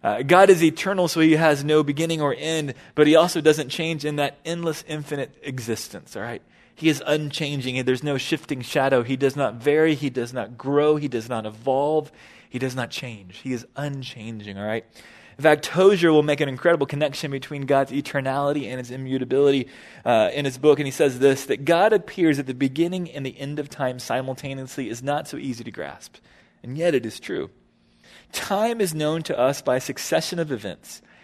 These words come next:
It is the way we account for consecutive changes in the universe. Changes take place not all at once, but in succession, one after the other. And it is the relation of after to before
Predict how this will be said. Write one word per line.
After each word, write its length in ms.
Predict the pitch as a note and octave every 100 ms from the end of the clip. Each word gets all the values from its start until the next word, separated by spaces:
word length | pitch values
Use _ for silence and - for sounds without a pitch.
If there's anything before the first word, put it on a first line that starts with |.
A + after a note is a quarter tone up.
| _ _ -
It 120 | D#3
is 140 | D3
the 80 | C#3+
way 200 | D3 E3+
we 140 | E3 D3+
account 340 | D3 E3 C#3
for 100 | D3+
consecutive 540 | C#3+ C3 D3+ D3 B2+
changes 420 | B2+ D#3 D3 C#3+ C3+
in 100 | C3+
the 60 |
universe. 460 | C3+ G3+ C3+ G#2+ -
Changes 560 | - F#3 G#3 G3 F3+
take 240 | - E3 -
place 300 | E3 D#3 D#3
not 200 | C#3+ D3+
all 160 | F#3
at 120 | A3 E3
once, 260 | C#3+ C#3+
but 160 | - C#3+
in 120 | C#3+
succession, 680 | C#3+ - F3+ F3 - G#2 - - - - _
one 320 | D3+ D#3+ F3
after 320 | D3 C#3+ D#3+
the 140 | D#3+ F#3+
other. 240 | F#3 G2+ - _ _ - -
And 160 | D#3+
it 100 | F3
is 120 | D#3+ D#3+
the 80 |
relation 500 | D#3+ D#3 F3 F3+ E3+
of 120 | C#3+ C3
after 600 | - D#3 G#3 - - D3+ C#3+
to 220 | - D#3+
before 680 | A#2+ - B3+ G#3+ G#2+ G#2+